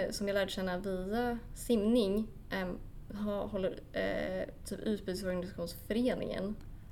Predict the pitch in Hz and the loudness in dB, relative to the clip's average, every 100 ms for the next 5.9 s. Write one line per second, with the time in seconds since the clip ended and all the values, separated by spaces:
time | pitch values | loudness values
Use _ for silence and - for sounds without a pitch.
0 | - - - - 202 208 202 - - 196 | -12 -12 -10 -2 2 2 2 -2 -4 -4
1 | 190 190 190 185 214 220 180 170 170 175 | -2 0 0 2 2 2 2 0 -2 -2
2 | 170 175 185 180 180 190 185 185 196 202 | -2 -4 -4 -2 0 2 2 2 0 0
3 | 196 180 185 180 180 175 165 160 - - | 0 -2 0 0 2 0 0 -4 -4 -6
4 | - - - - - - - - - 190 | -4 -4 -4 -6 -10 -12 -12 -12 -6 -4
5 | 190 185 170 190 - 190 208 220 226 | -2 -4 -4 -4 -2 -2 -2 -2 -4